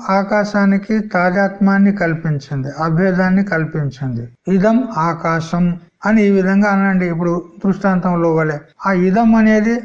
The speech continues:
అధిష్టానం, సద్వస్తువు యొక్క అంశము. దాంతో తాదాత్మ్యాపన్నం చేసింది ఆకాశాన్ని, ఇదం ఆకాశం అని. తర్వాత ఆ ఇదం సదంశం ఏదైతే ఉందో దాన్ని ఉల్టా చేసి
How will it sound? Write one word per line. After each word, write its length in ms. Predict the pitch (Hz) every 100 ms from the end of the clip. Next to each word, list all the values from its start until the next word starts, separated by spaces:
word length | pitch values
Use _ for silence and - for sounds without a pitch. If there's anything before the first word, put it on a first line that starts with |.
| -
అధిష్టానం, 840 | 165 190 202 208 202 196 202 202 - -
సద్వస్తువు 500 | 175 202 202 202 196
యొక్క 240 | 190 190
అంశము. 460 | 185 180 - 180 190 _ _ -
దాంతో 400 | 240 233 240 240 233
తాదాత్మ్యాపన్నం 1040 | 208 208 226 214 214 214 202 214 202 208 202
చేసింది 540 | 196 202 196 202 233
ఆకాశాన్ని, 1040 | 180 165 175 160 - 143 131 123 123 -
ఇదం 300 | 175 190 214 208
ఆకాశం 720 | 143 139 - 143 139 143 135
అని. 120 | 120 117 _ _
తర్వాత 460 | 226 254 254 254 240 214 208 214 214 - _ -
ఆ 180 | 220 233
ఇదం 600 | 196 190 196 247 185 - - _
సదంశం 580 | 190 196 233 220 233 220
ఏదైతే 340 | 214 214 208 214
ఉందో 540 | 180 180 196 143 120 - -
దాన్ని 240 | 214 233 233
ఉల్టా 400 | 214 233 254 254
చేసి 680 | 233 220 214 190 214 220